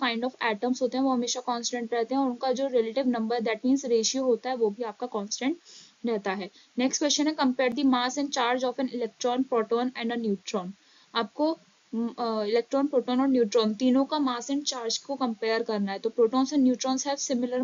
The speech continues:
mass। जो प्रोटॉन और न्यूट्रॉन होते हैं, उनका most of mass जो होता है, similar रहता है, आसपास रहता है। While electrons are far lighter, जबकि electrons का तो बहुत दूर रहता है, मतलब जैसे प्रोटॉन और न्यूट्रॉन का पास पास रहता है, same same सा रहता है,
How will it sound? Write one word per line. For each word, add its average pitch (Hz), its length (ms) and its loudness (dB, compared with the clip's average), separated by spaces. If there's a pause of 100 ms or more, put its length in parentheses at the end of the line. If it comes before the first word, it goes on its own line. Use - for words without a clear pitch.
mass। 294 260 -2 (1000)
जो 240 120 0
प्रोटॉन 269 360 2
और 285 80 4
न्यूट्रॉन 269 360 4
होते 262 200 0
हैं, 262 80 2
उनका 262 180 -2
most 254 320 -2
of 277 80 -2 (160)
mass 254 140 -2
जो 247 140 0
होता 247 140 -2
है, 302 60 -2
similar 240 420 -4
रहता 233 280 -6
है, 269 60 0
आसपास 233 480 -6
रहता 202 240 -8
है। 202 100 -8 (500)
While 262 260 2
electrons 269 560 0
are - 200 -4
far 233 220 2
lighter, 214 400 0
जबकि 220 260 -2
electrons 233 480 -2
का 240 80 -4
तो 302 140 -2
बहुत 226 280 0 (1300)
दूर 240 300 2
रहता 220 220 -2
है, 226 120 2
मतलब 247 320 0 (520)
जैसे 262 240 4
प्रोटॉन 277 320 2
और 294 60 6
न्यूट्रॉन 285 280 0
का 320 100 -4
पास 233 260 -2
पास 269 240 -2
रहता 254 200 0
है, 294 60 0
same 254 260 0
same 262 240 0
सा 285 140 -6
रहता 240 300 -2
है, 330 120 -2